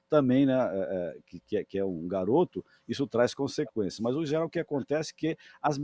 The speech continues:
a-, as mulheres, as meninas é que são as vítimas, a gente pode dizer, né, a palavra vítima,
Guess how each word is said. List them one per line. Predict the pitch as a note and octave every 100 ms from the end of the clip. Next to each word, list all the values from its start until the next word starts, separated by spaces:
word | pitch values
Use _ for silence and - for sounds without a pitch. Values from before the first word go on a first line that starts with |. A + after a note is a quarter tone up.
| -
a-, | A#2+ B2 B2+
as | A#2
mulheres, | C#3 C3+ D#3 C3
as | B2+
meninas | C3+ C3+ F#3+ D3+
é | D3+
que | -
são | C3+ B2+ -
as | - A2
vítimas, | F#2+ C3+ - G#2
a | F#2+
gente | F#2+
pode | G#2 G2+
dizer, | D#2+ A2+ G2+
né, |
a | G2
palavra | F#2 F#2 D#2
vítima, | A2+ -